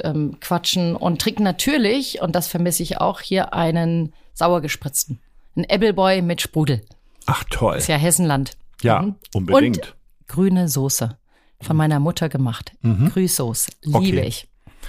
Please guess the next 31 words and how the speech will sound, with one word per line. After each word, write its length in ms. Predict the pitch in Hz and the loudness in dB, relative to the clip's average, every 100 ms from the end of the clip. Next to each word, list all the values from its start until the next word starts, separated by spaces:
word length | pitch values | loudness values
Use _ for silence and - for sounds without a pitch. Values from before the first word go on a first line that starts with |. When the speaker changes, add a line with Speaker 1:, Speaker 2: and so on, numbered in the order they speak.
| - - - - - - | -8 -8 -14 -18 -20 -6
Speaker 2:
Du 120 | 113 | -4
kochst 400 | - - 113 - | 0 -2 -2 -2
ja 100 | 170 | -2
selber, 380 | 135 151 175 95 | 0 0 0 -2
glaub 280 | 95 95 98 | 0 0 -2
ich, 140 | - | -2
auch 180 | - - | -6 -4
ganz 300 | - 101 - | -4 -4 -4
gern, 300 | - - - | -6 -6 -4
ne? 80 | - | 0
Speaker 1:
Ja. 180 | 143 160 | 2 2
Speaker 2:
Ist, 260 | 180 113 - | 0 -2 -2
sind 300 | 98 135 160 | 0 0 0
das 100 | 151 | 0
dann 180 | 139 131 | -2 0
so 140 | 120 | 2
Mutti-Rezepte 920 | 113 143 180 170 160 - 180 - 196 - | 2 2 0 0 -2 -2 -2 0 0 0
oder, 320 | 147 147 143 | 0 2 2
Speaker 1:
<laughs> 120 | 135 | 0
Speaker 2:
äh, 500 | - 139 131 131 123 | 0 2 2 2 0
schlägst 320 | - 139 131 | 0 -2 0
du 40 | 147 | 0
ihn 180 | 131 127 | 2 2
eher 200 | 95 127 | 2 2
mit 280 | 123 113 - | 2 0 -6
Jerusalem 680 | 120 123 120 135 120 120 120 | -2 0 0 2 2 2 2
Ottolenghi 500 | 113 120 110 123 107 | 2 2 2 2 2
rum 380 | 95 98 101 | 2 2 2
und 240 | 95 98 98 | 2 0 0
so 140 | 113 | 0
weiter? 300 | 90 87 90 | 0 0 0